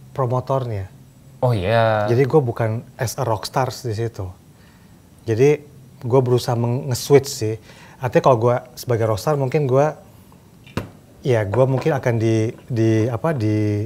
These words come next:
Speaker 1: dilayani dan lain-lain. Tapi kali ini gua melayani orang.
Speaker 2: Iya sih.
Speaker 1: Dan buat gua sih hal yang biasa aja sih.
Speaker 2: Enggak, tapi lu apa ya?
Speaker 1: Hmm? Apa?
Speaker 2: Beda sih auranya emang sih, Mas.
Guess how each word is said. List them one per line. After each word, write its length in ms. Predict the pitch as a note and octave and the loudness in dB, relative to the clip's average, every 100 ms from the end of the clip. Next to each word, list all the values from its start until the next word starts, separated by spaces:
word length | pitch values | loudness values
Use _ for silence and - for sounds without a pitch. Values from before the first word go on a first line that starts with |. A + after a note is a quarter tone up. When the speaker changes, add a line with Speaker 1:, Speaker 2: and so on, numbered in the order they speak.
| - | -6
Speaker 1:
dilayani 540 | - G#2+ G2+ G2+ G#2+ A2 | -4 -2 -2 -2 -4 -4
dan 120 | G#2 | -4
lain-lain. 340 | G#2 G2+ A#2 | -4 -2 -4
Tapi 320 | A#2 A#2+ C#3+ B2 | -4 -6 -8 -8
kali 240 | - A2 | -8 -6
ini 140 | B2+ | -6
gua 240 | C3 C3+ D#3 | -4 -4 -4
melayani 360 | C3+ A#2+ A#2 | -4 -6 -6
orang. 300 | B2+ C#3 B2 A#2+ - - | -6 -8 -10 -14 -18 -14
Speaker 2:
Iya 120 | A2+ G#2+ | -14 -12
sih. 160 | A2 G2+ | -16 -4
Speaker 1:
Dan 120 | C3+ | 0
buat 140 | B2+ | 2
gua 140 | C3+ E3+ | 2 0
sih 240 | G#3+ F3 | 0 -2
hal 300 | - - - B2+ | -4 -10 -4 -4
yang 160 | A#2+ B2 A#2+ C3+ - - - - - - - | -2 -6 -10 -14 -20 -20 -20 -20 -20 -20 -10
biasa 300 | B2+ G2+ - G2 | -6 -6 -6 -8
aja 180 | A#2+ D#3+ | -6 -6
sih. 320 | - C3 D#3+ - - | -8 -12 -14 -16 -10
Speaker 2:
Enggak, 160 | C#3 - | -6 -4
tapi 160 | - D#3+ | -4 -6
lu 180 | E3 - - - - | -6 -10 -18 -20 -20
apa 280 | C#3 C3 F2+ | -18 -14 -12
ya? 160 | F2 G2+ - - - - - - | -12 -14 -20 -20 -20 -20 -20 -8
Speaker 1:
Hmm? 180 | B2 D#3 - - - - - - - - - | -6 -6 -12 -20 -20 -20 -20 -20 -20 -20 -10
Apa? 160 | A2+ G2+ - - - - - | -8 -8 -12 -20 -20 -20 -20
Speaker 2:
Beda 400 | - C3 A#2 G2+ A#2 | -4 0 2 0 -4
sih 140 | A#2+ | -6
auranya 420 | A2 G#2+ G2+ G#2+ G#2+ | -4 -4 -4 -6 -6
emang 160 | G#2 | -8
sih, 80 | G#2+ | -10
Mas. 160 | G#2+ | -12